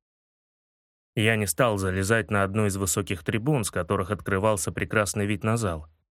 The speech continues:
Расстояние лишь снизило бы эффект от моего высокого роста.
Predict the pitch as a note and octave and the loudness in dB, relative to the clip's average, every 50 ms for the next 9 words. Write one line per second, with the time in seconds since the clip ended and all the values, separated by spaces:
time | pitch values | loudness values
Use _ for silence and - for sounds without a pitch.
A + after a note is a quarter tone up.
0 | _ _ _ _ _ _ _ _ - G#2 G2 - - - F2+ F2+ G2+ A2+ A#2 A2+ | _ _ _ _ _ _ _ _ 2 2 2 2 0 0 0 2 4 4 4 2
1 | A2+ A2 G#2 G2+ G#2+ G#2+ G2 - - C3+ B2+ A#2 G2+ A2 G#2+ G#2+ G#2+ G#2+ G#2 A2 | 2 2 2 2 0 0 -2 -2 -2 0 0 0 0 2 2 2 2 2 2 2
2 | G#2 G2+ G2+ - A#2+ A2+ - - - G#2+ - A2 G#2 G2 F#2+ F#2 G2 F#2+ F#2+ F#2+ | 2 0 0 0 -2 -2 0 0 -2 -2 0 0 0 0 2 2 2 2 2 0
3 | - - F#2+ E2+ G#2+ G#2+ B2 C3+ B2+ G2 - - - D#2+ D2+ | 0 -2 -2 -2 0 0 2 2 0 0 0 -2 -4 -6 -12